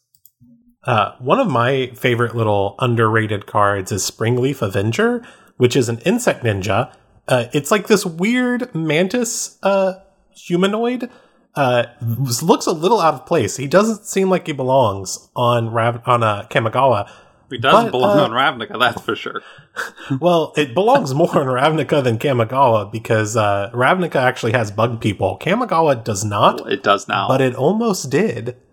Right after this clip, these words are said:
Speaker 1: Uh, so interesting thing about Springleaf Avenger is there was a pr-, period of time where they thought about not bringing back the Orochi, uh, for this set. Uh,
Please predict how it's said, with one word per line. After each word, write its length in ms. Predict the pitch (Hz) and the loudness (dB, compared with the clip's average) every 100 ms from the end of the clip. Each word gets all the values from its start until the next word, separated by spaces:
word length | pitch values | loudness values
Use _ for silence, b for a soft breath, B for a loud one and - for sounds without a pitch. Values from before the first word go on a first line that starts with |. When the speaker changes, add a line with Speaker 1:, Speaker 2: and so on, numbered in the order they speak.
| b b b 135 | b b b 2
Speaker 1:
Uh, 400 | 123 113 113 - | 2 2 -2 -8
so 380 | - - 208 180 | -10 -2 0 2
interesting 500 | 151 175 185 185 175 | 0 -2 -2 -2 -2
thing 180 | 156 160 | 0 0
about 200 | 147 127 | 0 -2
Springleaf 400 | - 165 170 117 | -2 0 0 0
Avenger 420 | 120 110 107 110 | 0 -2 0 0
is 240 | 107 110 104 | 0 -2 -2
there 140 | 117 | -2
was 180 | 113 127 | 0 0
a 60 | 151 | 0
pr-, 160 | - | 0
period 360 | 151 - 156 139 | -4 -4 -2 0
of 100 | 120 | 0
time 260 | 147 147 120 | 0 0 0
where 100 | 113 | 0
they 120 | 110 | 0
thought 220 | - 135 | 2 2
about 240 | 123 117 110 | 2 -2 0
not 320 | 110 131 - | 2 2 0
bringing 320 | 143 151 135 | -2 0 0
back 300 | 120 117 - | 0 0 -2
the 100 | 139 | -2
Orochi, 720 | 113 104 117 - 233 240 247 b b b b _ | 0 0 -2 -2 -2 -2 -4 b b b b _
uh, 240 | 123 110 107 | -2 -2 -2
for 400 | - 123 127 123 | -6 0 2 2
this 240 | 131 - | 0 -4
set. 360 | 123 117 185 - b b b - | -2 0 -2 -6 b b b -4
Uh, 180 | 117 | -2